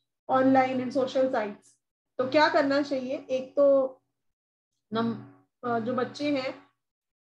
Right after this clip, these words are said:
when in the morning, जब वो उठते हैं, वो गागल वगैरह करते हैं, तो अपने जब वो आईज पे छींटे मार रहे हैं,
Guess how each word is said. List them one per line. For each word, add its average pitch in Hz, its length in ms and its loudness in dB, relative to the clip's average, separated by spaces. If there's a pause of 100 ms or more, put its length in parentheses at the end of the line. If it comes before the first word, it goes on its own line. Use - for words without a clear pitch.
when 294 220 2
in 285 340 0
the 311 80 0
morning, 277 520 0 (300)
जब 247 100 -2
वो 294 140 0
उठते 277 280 -4
हैं, 269 240 -2
वो 262 140 0
गागल 233 380 0
वगैरह 254 340 -4
करते 240 360 -8
हैं, 226 160 -6
तो 254 120 -4
अपने 277 540 -2
जब 285 140 6
वो 311 80 4
आईज 262 280 4
पे 311 140 -4
छींटे 285 300 0
मार 247 240 2
रहे 226 100 0
हैं, 285 100 -8